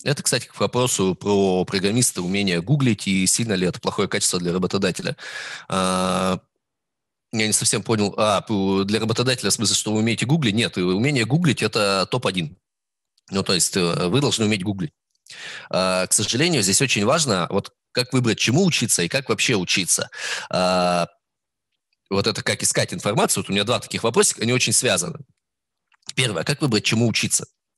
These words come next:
Это к вопросу о том, что, вот, допустим, даже наша геймдев-индустрия, она полна вот, а, различных технологий,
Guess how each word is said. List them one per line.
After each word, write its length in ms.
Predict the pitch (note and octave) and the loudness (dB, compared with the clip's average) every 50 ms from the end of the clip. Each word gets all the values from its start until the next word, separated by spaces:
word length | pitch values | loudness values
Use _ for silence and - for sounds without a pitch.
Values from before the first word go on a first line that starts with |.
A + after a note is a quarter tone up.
| _ | _
Это 240 | - D3 - C#3 A2 | -4 -2 0 -2 -2
к 60 | - - | 0 0
вопросу 680 | G2 - A2+ B2+ C#3 D3+ C#3+ - - A2+ G2+ F#2 - - | -2 0 2 2 2 4 4 2 4 2 2 0 0 2
о 200 | A2 A2 G#2 - | 2 4 4 2
том, 420 | - - - F3+ G#3+ A3+ G3+ - - - | 2 2 4 4 4 4 2 0 -2 -2
что, 480 | - - - - B2 A2 G2 F2+ F2+ | -2 -2 -2 0 0 0 2 0 -2
вот, 120 | F2+ E2+ - | -4 -4 -6
допустим, 340 | F#2+ - C3 - - F#2+ | -4 -2 0 0 0 0
даже 260 | F2+ A2 B2+ A#2+ F#2 F2+ | 0 0 0 0 0 0
наша 260 | F#2 G#2+ G#2 - G2+ | 0 0 0 -2 -2
геймдев-индустрия, 840 | F2 F#3 F#3 F3+ A#2 A#2 - - F2 E2+ G#2 - - F#3+ G#3+ A3 - - | -2 -2 -2 0 0 0 0 -2 -4 -4 -4 -2 0 2 2 2 2 2
она 220 | F2 F2 A2 C3 | 0 0 0 0
полна 300 | - - F2 E2+ F#2 G2+ | 0 0 0 2 2 2
вот, 200 | F#2 D#2+ - - _ - - - - - - - - - - | 0 0 -4 -10 _ -16 -14 -10 -8 -6 -6 -6 -6 -6 -4
а, 360 | - F2+ F2 F2 F2 F2+ F2 | -2 0 2 2 2 0 0
различных 680 | F2 F#2 F2+ F#2 G#2 C3 D3 - - B2+ A2+ - - - _ _ _ _ _ _ _ _ _ _ _ _ _ _ _ _ _ _ _ _ _ | 2 0 0 2 2 2 0 2 2 2 0 0 -2 -6 _ _ _ _ _ _ _ _ _ _ _ _ _ _ _ _ _ _ _ _ _
технологий, 760 | - D#3 - - A#2+ G#2 F#2+ F#2 A2 C3 B2+ G2+ F2 D#2 - | -4 -4 -2 0 0 0 2 2 2 2 2 0 -2 -4 -6